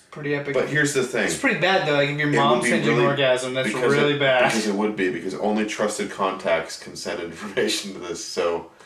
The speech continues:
Speaker 1: So,
Speaker 2: if you're
Speaker 1: your
Speaker 2: getting
Speaker 1: daughter or your mom.
Speaker 2: If you're getting porn on this, like, you got some family issues.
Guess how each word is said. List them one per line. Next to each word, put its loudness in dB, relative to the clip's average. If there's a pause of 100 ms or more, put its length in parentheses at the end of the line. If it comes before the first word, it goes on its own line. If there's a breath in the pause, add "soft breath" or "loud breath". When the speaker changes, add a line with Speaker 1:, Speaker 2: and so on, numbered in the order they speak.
(180)
Speaker 1:
So, -2
Speaker 2:
if -12
you're -4
Speaker 1:
your 0
Speaker 2:
getting -4
Speaker 1:
daughter 4
or -8
your -4
mom. 2
Speaker 2:
If -10
you're -4
getting -2
porn 0
on 0
this, -2
like, -4
you -12
got -2
some -12
family -6
issues. -10